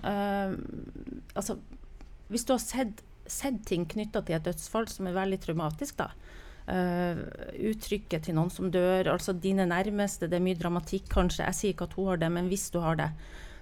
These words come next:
så kan det bli så forstyrrende, det kan så å si sette seg sånn på netthinna di at,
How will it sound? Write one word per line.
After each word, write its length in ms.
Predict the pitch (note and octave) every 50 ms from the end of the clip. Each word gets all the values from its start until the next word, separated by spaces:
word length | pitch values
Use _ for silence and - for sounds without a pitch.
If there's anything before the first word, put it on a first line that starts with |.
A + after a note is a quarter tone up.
| -
så 120 | - - B3
kan 160 | - C4+ C4
det 140 | B3+ C4 A3
bli 80 | A3+ B3+
så 160 | A#3+ - A#3
forstyrrende, 720 | - - A#3 - - - C4 B3+ - G#3+ G#3+ A3 B3 C4+
det 100 | C#4 C4+
kan 140 | - - C4
så 300 | B3+ - - C4 C4 C4
å 20 |
si 160 | B3 - - A3+
sette 320 | - - - C#4+ - - -
seg 200 | - - - F3+
sånn 220 | E3 - G3 G3+ G3
på 80 | - G#3
netthinna 680 | G3 A3 A#3+ - - - - - - - C4+ B3+ B3 B3
di 140 | - E3 D#3
at, 220 | D3+ F3 - -